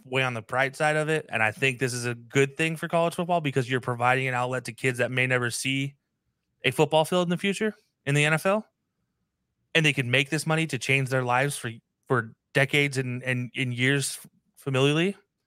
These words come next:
But you know what? At the same time, I can see the downside to it, that maybe we're making kids undraftable, and now we're gonna lose the amateurship of college football.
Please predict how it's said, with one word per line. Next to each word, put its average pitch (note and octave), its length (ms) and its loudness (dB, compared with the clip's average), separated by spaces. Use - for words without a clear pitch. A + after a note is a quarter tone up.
But C#3+ 100 2
you C#3+ 80 2
know D3 140 6
what? C#3 200 4
At - 120 -4
the C#3 60 -8
same C#3+ 260 0
time, C3+ 220 2
I B2 40 0
can A2+ 120 -8
see C3 160 -2
the B2 80 -2
downside A#2 500 2
to B2 140 -2
it, A#2+ 60 -4
that A#2 140 -2
maybe B2 520 -2
we're A#2+ 140 0
making A#2 300 -4
kids A#2 220 -6
undraftable, A2+ 680 -2
and A2+ 280 -4
now A2+ 280 4
we're A2+ 100 -4
gonna A2+ 180 -4
lose A#2 160 -2
the B2 100 -6
amateurship A2+ 580 -2
of G#2+ 220 -2
college G#2+ 260 -4
football. - 340 -16